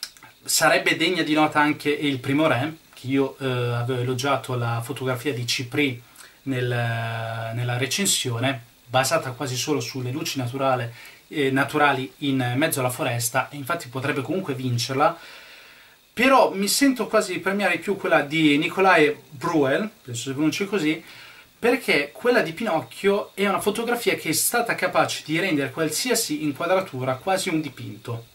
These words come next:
e mi è piaciuta particolarmente, rendeva il tono di fiaba di, di, di que-, in, in quel film. Poi arriviamo alle musiche, abbiamo il miglior musicista,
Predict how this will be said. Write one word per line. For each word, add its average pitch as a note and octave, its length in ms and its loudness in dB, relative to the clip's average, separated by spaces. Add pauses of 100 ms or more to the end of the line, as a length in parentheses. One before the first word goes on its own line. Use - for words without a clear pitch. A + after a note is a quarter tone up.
(260)
e D3+ 280 -8
mi F#3+ 100 0
è G#3 60 0
piaciuta G#3 340 -6
particolarmente, E3 800 0
rendeva G3+ 360 2
il D#3+ 140 -2
tono A3 300 0
di F#3+ 260 -6
fiaba A2+ 580 -2 (480)
di, C#3+ 520 0
di, C3+ 400 0
di C3 100 -6
que-, C#3 320 -2
in, C#3+ 280 0
in D3+ 120 0
quel C#3 160 -2
film. A#2 420 -8 (840)
Poi C4+ 140 4
arriviamo G#3 600 4
alle F3 200 2
musiche, C#3 500 0
abbiamo C3+ 580 0
il F3 140 -4
miglior G3+ 360 4
musicista, F#3+ 880 0